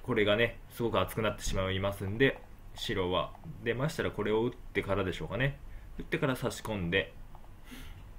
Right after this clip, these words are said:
うん。まあ、例えばオサエ、このような進行になるかと思うんですけど、これもやっぱりこの白がね、まだ攻めの対象になりますんでね、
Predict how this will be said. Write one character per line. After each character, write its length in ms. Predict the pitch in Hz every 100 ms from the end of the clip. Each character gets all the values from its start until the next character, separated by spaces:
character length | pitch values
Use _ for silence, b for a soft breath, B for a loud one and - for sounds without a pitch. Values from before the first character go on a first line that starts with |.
| - - - - - - -
う 40 | 101
ん。 220 | 92 76 - - - - - - - -
ま 100 | 123
あ、 260 | 117 - -
例 100 | 117
え 20 |
ば 60 | 98
オ 80 | 85
サ 160 | 107
エ、 180 | 90 69 - - - - - - -
こ 100 | 107
の 60 |
よ 100 | 110
う 20 | 101
な 180 | 78 - - -
進 240 | - 107
行 120 | 95 101
に 60 |
な 60 | 101
る 80 | 92
か 120 | 87
と 100 | 85
思 260 | 87 101
う 40 | 92
ん 60 |
で 60 | 87
す 80 | -
け 80 | 110
ど、 100 | 113
こ 140 | 156
れ 400 | 151 147 147 147 139
も 300 | 139 165 160 -
や 120 | 120
っ 20 |
ぱ 140 | 123
り 140 | 104 - B B B B -
こ 100 | 127
の 100 | 120
白 240 | 160 117
が 100 | 90
ね、 220 | 101 95
ま 140 | 104 101
だ 200 | 85 -
攻 220 | - 117 107
め 40 |
の 60 | 104
対 180 | 113
象 140 | 107 110
に 60 |
な 80 | 107
り 80 | 107
ま 100 | 107
す 100 | 92
ん 60 | 82
で 80 |
ね、 220 | 87 98